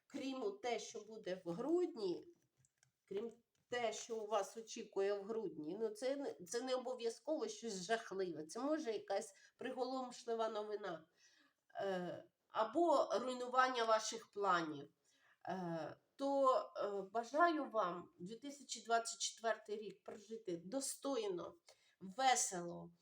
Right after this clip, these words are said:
е, самовпевнено, цілеспрямовано, е, з гордою, з гордо піднятою головою, з якимись перемогами, з якимись, м, щасливими моментами, хвилинами життя.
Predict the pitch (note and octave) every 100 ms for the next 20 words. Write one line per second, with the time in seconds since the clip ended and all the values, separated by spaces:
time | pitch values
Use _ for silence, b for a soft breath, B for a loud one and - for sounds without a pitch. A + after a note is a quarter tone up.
0 | b b b - F#3+ F3 - C4+ C4 C#4+
1 | D4 - B3+ G#3+ F#3 F3 E3+ E3+ B3+ C4
2 | C4+ - C4 B3+ B3+ A3 F3+ F3 E3+ E3+
3 | F3 b b b - F#3 F3+ F3 F3 F3
4 | F3+ - E3+ - F3+ G#3 D4 D#4 - C#4
5 | C4 C4+ - - F#3+ G3+ D4 D4+ B3 C4+
6 | B3 C4 C4 B3+ A#3 G#3+ G#3+ G#3 G3+ C4+
7 | D4 A#3+ F3+ D#3 B B B - A#3 -
8 | D4+ C#4 C4+ - B3+ A#3 A#3+ C4 G#3 F#3+
9 | F#3 E3+ F3 G#3 C#4 C4+ C4 - _ _
10 | _ _ _ _ _ _ _ _ _ _
11 | _ _ _ - F#3 E3+ - A#3 C#4+ C#4+
12 | C4+ C4 B3+ B3 B3 C4 B3+ A3+ G#3+ G#3
13 | G#3 A3+ B3+ A3+ G3+ G3 F3+ F#3+ E3+ D#3+